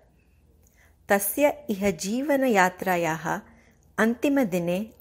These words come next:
अपराह्ने स्वशिष्यान् लघुसिद्धान्तकौमुदीग्रन्थं पाठितवान्।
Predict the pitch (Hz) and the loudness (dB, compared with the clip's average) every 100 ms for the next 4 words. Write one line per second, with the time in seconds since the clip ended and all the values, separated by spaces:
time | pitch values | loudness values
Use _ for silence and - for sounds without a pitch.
0 | - 202 - 220 226 262 - 180 160 208 | -6 -6 0 4 4 4 -4 -6 -6 -8
1 | _ _ _ - - 277 - 202 - - | _ _ _ -4 0 2 2 -2 -2 -4
2 | 160 208 - _ - _ _ 170 180 180 | -4 -6 -10 _ -20 _ _ 0 0 2
3 | 262 320 254 214 - - 190 - 202 233 | 0 0 2 0 0 -4 -2 0 2 2
4 | 240 254 220 196 196 190 180 220 208 175 | 0 0 0 0 0 -4 -4 -4 -2 -2
5 | 170 - 233 262 185 180 - 170 160 170 | -4 -4 -6 -2 0 0 -2 -6 -4 -4
6 | 170 | -4